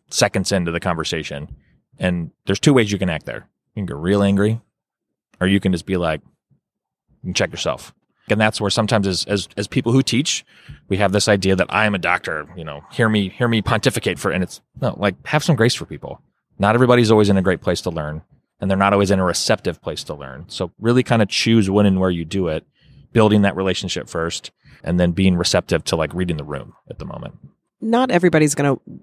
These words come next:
Speaker 2: be in a place where they can learn. And so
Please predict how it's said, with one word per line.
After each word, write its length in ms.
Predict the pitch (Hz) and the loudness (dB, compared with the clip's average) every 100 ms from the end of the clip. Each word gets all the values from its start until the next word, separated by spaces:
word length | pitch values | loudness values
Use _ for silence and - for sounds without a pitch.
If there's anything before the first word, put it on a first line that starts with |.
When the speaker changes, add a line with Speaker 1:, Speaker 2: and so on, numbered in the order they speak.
| 143 | -4
Speaker 2:
be 120 | 151 131 | 0 0
in 60 | |
a 60 | 127 | 0
place 340 | - 139 - | 0 -2 -2
where 80 | 135 | -6
they 120 | 107 | -6
can 120 | 139 113 | -4 -6
learn. 320 | 107 50 156 _ _ _ _ _ _ _ | -6 -8 -10 _ _ _ _ _ _ _
And 260 | 139 175 165 | 0 2 2
so 580 | - 160 156 151 147 | 0 2 2 2 0